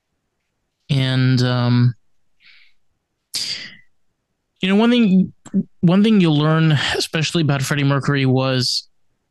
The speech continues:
he either trusted you in five minutes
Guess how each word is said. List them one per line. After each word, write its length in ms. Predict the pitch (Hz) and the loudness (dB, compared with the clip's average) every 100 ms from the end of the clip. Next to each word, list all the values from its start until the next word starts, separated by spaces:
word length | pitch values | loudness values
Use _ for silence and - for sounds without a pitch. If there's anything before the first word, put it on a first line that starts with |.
| _ _ _ _ _ _ _ - | _ _ _ _ _ _ _ -8
he 200 | - 185 220 240 | -4 -2 0 0
either 180 | 220 | 0
trusted 480 | 170 - 160 - 165 | 0 -2 -2 -2 0
you 100 | 160 | 2
in 100 | 151 | 0
five 380 | 127 135 135 135 | 0 -2 -4 -2
minutes 540 | 123 127 143 - - | -2 -2 -4 -4 -8